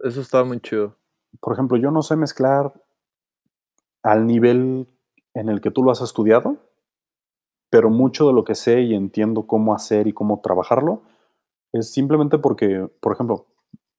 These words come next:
Speaker 2: me he juntado contigo y en ese aspecto tú sabes más que yo y te he aprendido cosas. Y
Speaker 1: Creo, creo que eso, eso está chido. Como que sí no-,
Speaker 2: Ajá.
Speaker 1: nos hemos complementado mucho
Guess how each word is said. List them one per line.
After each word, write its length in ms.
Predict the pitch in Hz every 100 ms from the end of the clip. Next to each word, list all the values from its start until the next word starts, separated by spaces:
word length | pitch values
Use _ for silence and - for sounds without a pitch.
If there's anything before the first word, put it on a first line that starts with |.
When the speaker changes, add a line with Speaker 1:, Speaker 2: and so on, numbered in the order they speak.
| -
Speaker 2:
me 140 | 107
he 20 |
juntado 460 | 104 123 117 123 123
contigo 460 | 120 113 143 104 - _ _ _ _ _ _ -
y 120 | 117
en 100 | 101
ese 160 | 110 117
aspecto 420 | 120 139 - 131
tú 140 | 127 117
sabes 280 | 120 113
más 240 | 107 101 -
que 140 | 120
yo 380 | 127 123 127 -
y 120 | 104
te 100 | -
he 20 | 95
aprendido 460 | 107 101 101 95
cosas. 480 | 120 127 104 - - _ _ _ _ _ _ _ _ _ _ _ _ -
Y 460 | 113 101 95 95 92 - _ _ -
Speaker 1:
Creo, 240 | 147 139 _
creo 160 | - 160
que 100 | 175
eso, 200 | 165 170 -
eso 180 | 156 170
está 220 | 180 165
chido. 440 | - 135 120 113 - _ _
Como 220 | 127 131
que 100 | 135
sí 100 | 120
no-, 120 | 147 180
Speaker 2:
Ajá. 120 | -
Speaker 1:
nos 180 | 143 131
hemos 180 | 143 160
complementado 720 | 160 143 - - - 123 123
mucho 380 | 131 131 143